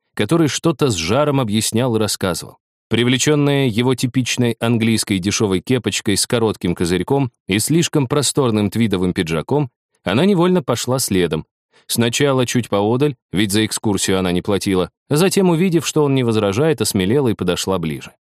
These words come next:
Он рассказывал о Джеке Потрошителе, серийном убийце, который орудовал в Лондоне в тысяча восемьсот восьмидесятых годах.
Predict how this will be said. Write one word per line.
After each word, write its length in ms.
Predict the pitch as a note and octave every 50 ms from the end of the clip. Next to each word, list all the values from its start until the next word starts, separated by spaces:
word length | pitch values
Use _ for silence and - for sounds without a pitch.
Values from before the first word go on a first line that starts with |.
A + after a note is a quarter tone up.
| _ _ _ _ _ _ _ _ _ _ _ _ _
Он 160 | - A2+ B2
рассказывал 600 | B2 A#2+ A#2 - - C3 B2 A2+ A2 A2+ A2+ A2 - -
о 80 | A2 A2
Джеке 340 | F#2 F2+ G2 F#2+ - G2+
Потрошителе, 680 | E2+ - G2+ - A2+ A2+ - - A2 A2+ - - - _ _ _ _ _ _ _
серийном 480 | - - G3+ F3+ E3 D3+ C3+ C#3 C#3 D3+
убийце, 380 | D#3 D#3+ F3 C3+ A#2+ - G2+
который 380 | - G2+ G2 - A2+ G#2+ A2+ -
орудовал 480 | - A#2 A#2+ A#2+ A2 F#2+ F#2+ G2 G2 F#2+
в 80 | E2+
Лондоне 500 | F#2+ A2 C#3 E3 E3 D#3 C#3+ C#3+ C#3 A#2
в 80 | - -
тысяча 320 | - E3+ - - - -
восемьсот 460 | A#2 A2 - - A2 G2+ - C#3+ C3 -
восьмидесятых 720 | A2+ G2+ - A#2 G#2+ G#2 G#2 - A2 G2 - G#2 F#2 F2+
годах. 380 | A2 G#2+ - - - - _